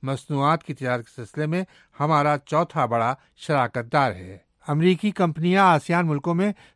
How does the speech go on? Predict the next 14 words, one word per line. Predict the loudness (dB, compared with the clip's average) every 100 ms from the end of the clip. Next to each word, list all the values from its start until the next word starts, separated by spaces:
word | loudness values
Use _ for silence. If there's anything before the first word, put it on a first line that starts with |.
| -8 -2
سب | -2
سے | 0 0
زیادہ | 2 0 0 -2 -4
سرمایہ | -2 0 0
کاری | 0 0 0
کر | -2 0
رہی | 0 0 -2
ہیں | -4 -8 _ _ _ -4
اور | 2 2
حالیہ | 4 4 4 4
برسوں | 2 0 -2
میں | 0 0
اسی | -2 -2
لیے | -2 -2